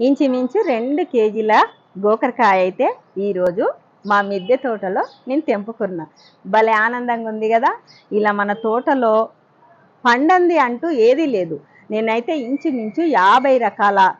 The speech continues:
కూరగాయలు, ఆకుకూరలు పండిస్తున్నా అనమాట. ఇంకా ఎన్నో రకాల పువ్వులు, మీరు పువ్వులు చూస్తే గిట చూడండి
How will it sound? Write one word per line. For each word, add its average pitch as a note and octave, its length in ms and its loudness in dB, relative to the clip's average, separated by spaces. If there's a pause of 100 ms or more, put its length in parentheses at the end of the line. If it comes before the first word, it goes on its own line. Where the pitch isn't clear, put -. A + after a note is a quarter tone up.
(100)
కూరగాయలు, G#3+ 720 2 (240)
ఆకుకూరలు G#3 480 -2 (200)
పండిస్తున్నా G3+ 540 -4
అనమాట. E3 300 -6 (320)
ఇంకా C#4+ 180 2 (180)
ఎన్నో F4+ 320 2 (100)
రకాల D4 320 4 (120)
పువ్వులు, G3 380 0 (280)
మీరు A3 220 0
పువ్వులు C4+ 360 2
చూస్తే C#4 340 2
గిట A3+ 100 -2 (140)
చూడండి E3+ 380 0